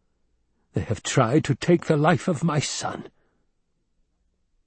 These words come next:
The men were already boiling in from the field when he reached the yellow-domed room. They carried their space bags over their shoulders, shouting and roistering like students returning from vacation. "Hey, feel that under your dogs?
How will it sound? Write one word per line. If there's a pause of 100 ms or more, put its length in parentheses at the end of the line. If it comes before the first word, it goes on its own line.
(1400)
The
men
were
already
boiling
in
from
the
field
when
he
reached
the
yellow-domed
room. (680)
They
carried
their
space
bags
over
their
shoulders, (220)
shouting
and
roistering
like
students
returning
from
vacation. (840)
"Hey,
feel
that
under
your
dogs?